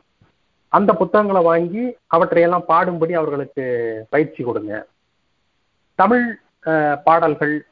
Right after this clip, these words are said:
பழைய தமிழ் பாடல்கள், அதாவது, அ, சில பக்தி இலக்கிய பாடல்கள், அ, பாரதியார் பாடல்கள், இவற்றையெல்லாம் வந்து பாடுவதற்கு பயிற்சி கொடுங்க. வீட்டிற்குள் தமிழில் பேசுங்க.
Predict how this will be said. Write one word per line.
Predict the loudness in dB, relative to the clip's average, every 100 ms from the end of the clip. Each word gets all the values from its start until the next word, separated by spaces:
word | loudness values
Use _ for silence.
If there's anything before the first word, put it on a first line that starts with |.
| -2
பழைய | 0 0 -4
தமிழ் | -2 -2 -2
பாடல்கள், | 0 0 0 -6 -8 -8 _ _ _ _ _ _ -8
அதாவது, | 0 2 2 -2 -6 -8
அ, | -10 -8 -8 -10 -10 -10 -12 -12 -4
சில | 0 2
பக்தி | 0 0
இலக்கிய | 0 0 2 -2
பாடல்கள், | 2 0 0 -6 -8 -8 _ _ _ _ _ _ _ -8
அ, | -6
பாரதியார் | 2 4 4 0 -2 -2
பாடல்கள், | -4 -4 -6 -10 -12 _ _ _
இவற்றையெல்லாம் | -2 0 2 2 2 0
வந்து | -2 0
பாடுவதற்கு | 0 2 0 -4 -8
பயிற்சி | -10 -8 -6
கொடுங்க. | -6 -6 -6 -8 -10 -6
வீட்டிற்குள் | -2 -2 -2 -2 -2
தமிழில் | 0 2 0 0
பேசுங்க. | -4 -4 -4 -6 -6